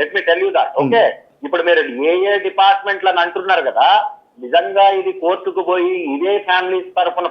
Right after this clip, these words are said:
Speaker 1: ఫైట్ చేయడానికి కోర్టులో నుంచున్నప్పుడు వీళ్ళందరినీ రెస్పాండెంట్స్ గా చేసేటప్పుడు అన్ని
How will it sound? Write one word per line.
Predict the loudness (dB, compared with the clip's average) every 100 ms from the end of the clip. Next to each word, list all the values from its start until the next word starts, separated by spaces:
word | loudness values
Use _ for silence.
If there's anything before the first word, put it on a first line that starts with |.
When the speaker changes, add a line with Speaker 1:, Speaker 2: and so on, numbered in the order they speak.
| 0
Speaker 1:
ఫైట్ | 0 0
చేయడానికి | 0 2 2 0 -4 0
కోర్టులో | 2 2 2 0 0
నుంచున్నప్పుడు | -4 -6 -2 -2 0 2 2 0 -4 _ -6
వీళ్ళందరినీ | 0 0 0 -2 0 0 0 2 0
రెస్పాండెంట్స్ | 0 0 2 2 0 0 0
గా | 0 0
చేసేటప్పుడు | -2 0 0 2 2 0 0
అన్ని | -2 -2 0